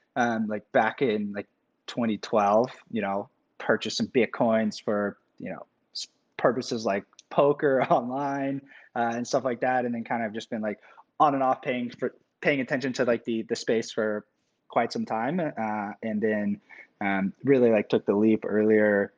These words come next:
uh, this year to, like, start, uh,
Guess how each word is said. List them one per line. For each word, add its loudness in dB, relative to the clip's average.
uh, 4
this -4
year 0
to, 4
like, -2
start, 2
uh, 2